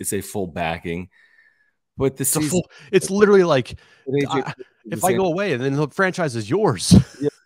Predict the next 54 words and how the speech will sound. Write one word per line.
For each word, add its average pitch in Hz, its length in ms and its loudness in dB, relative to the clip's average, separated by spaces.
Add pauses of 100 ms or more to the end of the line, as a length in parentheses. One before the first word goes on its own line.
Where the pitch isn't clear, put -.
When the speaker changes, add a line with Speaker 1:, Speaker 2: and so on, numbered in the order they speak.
(180)
Speaker 1:
I 135 60 0
mean, 135 260 2
A-, 120 240 -2
A 131 80 2
J 123 180 -2
Preller 123 320 -4
did 101 160 -10
the 98 60 -12
same 110 220 -6
thing 104 220 -8
for - 140 -10
his 95 120 -6
manager, 98 360 -6
Jayce 87 280 -8
Tingler, 87 320 -8
last 82 260 -8
year, 82 200 -4
and 95 200 -4
it 92 80 -8
doesn't 101 320 -6
matter. 80 380 -6
And 85 160 -6
he 98 60 -4
gets 95 240 -6
rid 90 180 -6
of 80 80 -12
him 87 160 -8
because - 260 -12
there's 101 160 -10
pressure 92 640 -6
and 87 160 -8
there's 87 220 -8
outside 95 440 -4
influence 85 800 -6
and 95 160 -4
there's, 90 220 -6 (460)
this 127 180 2
is 127 120 -2
only 127 280 0
a 101 40 -2
half-season 95 600 -4
report 85 400 -8
card. 80 340 -10
If 107 200 -6
at 113 140 -2
the 117 120 -2
end 131 80 -2
of 123 60 -6
the 120 100 -2
year 120 160 -2
they 117 100 -2
win 113 180 -4
seventy 104 380 -4
games, 98 540 -6